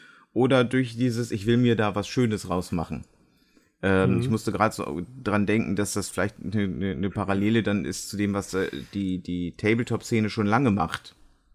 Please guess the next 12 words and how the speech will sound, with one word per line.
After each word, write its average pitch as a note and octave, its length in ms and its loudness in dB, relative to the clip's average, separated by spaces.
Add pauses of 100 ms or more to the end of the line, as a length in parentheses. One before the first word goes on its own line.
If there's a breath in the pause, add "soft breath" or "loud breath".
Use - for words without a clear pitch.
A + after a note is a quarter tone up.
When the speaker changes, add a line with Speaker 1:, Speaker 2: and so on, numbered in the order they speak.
Speaker 1:
Ne? A2+ 280 2
Wo G#2+ 80 0
das G2+ 220 0
Malen G#2 500 4
ganz, G2+ 260 -4 (1040)
ganz F#2 300 -2
wichtiger A2+ 380 2
Bestandteil A2 580 0
des F2+ 180 -8
Hobbys D2 300 -8
ist. - 280 -12 (760)
Ne? A2 240 -6